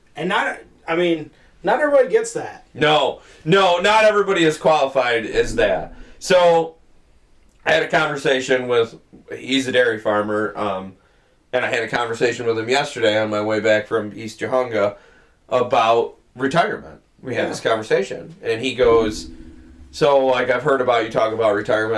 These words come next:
Speaker 2: on TikTok, Facebook, Snapchat, fucking all
Speaker 1: Yeah.
Speaker 2: the bullshit. Um,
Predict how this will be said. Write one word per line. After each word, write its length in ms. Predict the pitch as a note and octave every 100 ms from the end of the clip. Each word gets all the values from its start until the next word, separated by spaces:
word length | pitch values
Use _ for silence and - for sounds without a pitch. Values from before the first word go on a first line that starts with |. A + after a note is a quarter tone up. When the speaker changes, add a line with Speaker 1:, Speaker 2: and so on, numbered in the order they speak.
| G2+
Speaker 2:
on 60 |
TikTok, 440 | G2+ A2+ G#2+ G2 -
Facebook, 500 | F#2+ F#2+ - G2+ G2
Snapchat, 800 | - G#2+ F#2+ - G2+ F#2 F#2 -
fucking 320 | G2 F#2+ F2+
all 100 | G2
Speaker 1:
Yeah. 60 |
Speaker 2:
the 60 | G2+
bullshit. 560 | G#2+ G#2+ - G#2+ G2 - _ _ _
Um, 680 | - A2+ A2 G#2 G2+ G#2 G#2